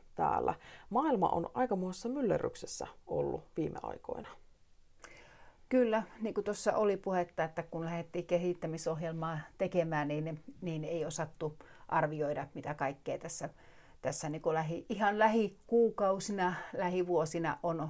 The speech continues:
Speaker 2: on edessä. Että siinä mielessä, ää, niin kuin varmaan monennäköistä vielä tulee. Mutta se, mikä tässä niin kuin on positiivista, kun tämä syöminen on perustarve, <laughs> niin
Speaker 1: Kyllä.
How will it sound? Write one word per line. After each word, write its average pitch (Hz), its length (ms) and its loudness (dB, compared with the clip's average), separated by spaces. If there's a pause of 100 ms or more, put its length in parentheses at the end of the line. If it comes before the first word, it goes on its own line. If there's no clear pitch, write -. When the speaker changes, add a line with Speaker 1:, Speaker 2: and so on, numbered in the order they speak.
(140)
Speaker 2:
on 180 180 2
edessä. 160 560 4
Että 156 260 0 (380)
siinä 220 340 2
mielessä, 156 580 2 (220)
ää, - 360 -2
niin 151 160 -6
kuin 151 220 -4 (1500)
varmaan 175 600 4
monennäköistä 180 680 0
vielä 160 200 2
tulee. 151 460 -2 (440)
Mutta 247 480 0 (120)
se, - 180 0
mikä 381 280 0
tässä 185 320 -6
niin 180 140 -2
kuin 165 180 0
on 160 160 -2
positiivista, 156 840 -6 (1040)
kun 175 120 0
tämä 170 340 2
syöminen 240 680 6
on 156 160 0
perustarve, 190 880 6 (180)
<laughs> 233 120 0
niin 226 240 6
Speaker 1:
Kyllä. 156 180 6